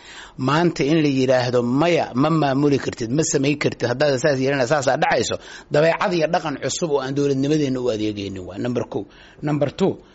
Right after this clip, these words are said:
cabashaa jirtaa la yiri, dadaa cabasho qaba, meesha ay xaqa iyo sharciga ka tahana waa meeshaas. Waa dhameeyo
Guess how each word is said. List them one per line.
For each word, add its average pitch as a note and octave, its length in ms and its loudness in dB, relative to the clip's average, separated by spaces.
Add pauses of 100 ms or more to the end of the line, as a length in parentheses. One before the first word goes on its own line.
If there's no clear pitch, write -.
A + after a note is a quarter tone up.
(240)
cabashaa C3+ 500 0
jirtaa G2+ 340 -2
la F#2+ 100 -2
yiri, C3+ 240 -2
dadaa C3 300 0
cabasho G#2+ 320 -2
qaba, D#3 240 -2 (100)
meesha D3 300 0
ay A#2 100 -2 (160)
xaqa C#3 360 -6
iyo A#2 120 -2
sharciga A#2+ 320 -2
ka A#2+ 120 -8
tahana G2+ 260 -4
waa F#2+ 100 -6
meeshaas. F#2+ 360 -8 (440)
Waa F#3 220 4
dhameeyo D3 480 4